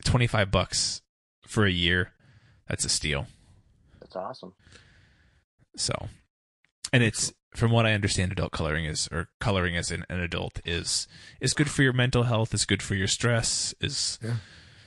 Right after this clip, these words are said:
Speaker 1: is good for brain development. So it's a cool app. We're checking out.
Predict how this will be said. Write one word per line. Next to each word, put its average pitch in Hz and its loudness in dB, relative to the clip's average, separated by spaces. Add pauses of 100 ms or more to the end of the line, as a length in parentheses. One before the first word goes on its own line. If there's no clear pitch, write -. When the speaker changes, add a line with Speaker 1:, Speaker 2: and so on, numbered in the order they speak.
(240)
Speaker 1:
is - -2
good - -2
for - -8
brain 78 -2
development. - -8
So - 0 (380)
it's - -4
a - -4
cool 170 4
app. - 0 (300)
We're 135 -2
checking 123 0
out. 104 2